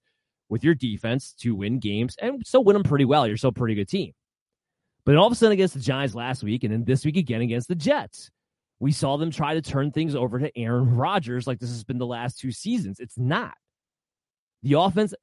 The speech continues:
does not work as efficiently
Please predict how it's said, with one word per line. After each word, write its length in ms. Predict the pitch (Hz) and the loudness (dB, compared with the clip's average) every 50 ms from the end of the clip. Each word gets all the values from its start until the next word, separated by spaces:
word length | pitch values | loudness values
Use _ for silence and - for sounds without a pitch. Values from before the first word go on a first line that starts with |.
| 120 | -6
does 300 | 107 156 151 180 196 156 | 0 2 2 4 4 2
not 240 | 170 185 190 170 - | 2 0 -2 -2 -4
work 460 | 131 127 175 165 110 107 - - - - _ _ _ _ _ | -4 -4 -4 -4 -4 -6 -12 -18 -20 -20 _ _ _ _ _
as 180 | - 147 131 123 | -6 -4 0 0
efficiently 800 | 139 - - 180 220 - - 143 104 80 92 92 90 101 113 | 0 0 0 -2 -2 -2 -4 -8 -8 -10 -10 -8 -8 -8 -8